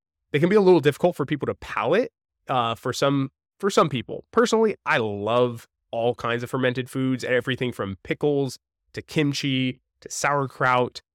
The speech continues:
uh, to kefir, which is a type of yogurt. Like, these are all, in my opinion, super delicious.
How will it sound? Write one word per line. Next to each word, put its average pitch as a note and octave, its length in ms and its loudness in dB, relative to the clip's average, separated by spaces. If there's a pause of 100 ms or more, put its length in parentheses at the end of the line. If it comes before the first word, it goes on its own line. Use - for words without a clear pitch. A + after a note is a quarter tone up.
(140)
uh, F2+ 360 -4
to A2+ 180 -4
kefir, F3+ 680 -2
which B2 180 -4
is B2 100 -10
a G#2 60 -6
type G#2 220 -6
of G#2+ 60 -10
yogurt. D#3 480 2 (180)
Like, A#2 100 -12
these F#3 220 -2
are G#2 240 -6
all, C#3 300 2
in A2+ 140 -4
my A2 140 0
opinion, G#2+ 500 -4
super - 340 -2
delicious. C3+ 560 2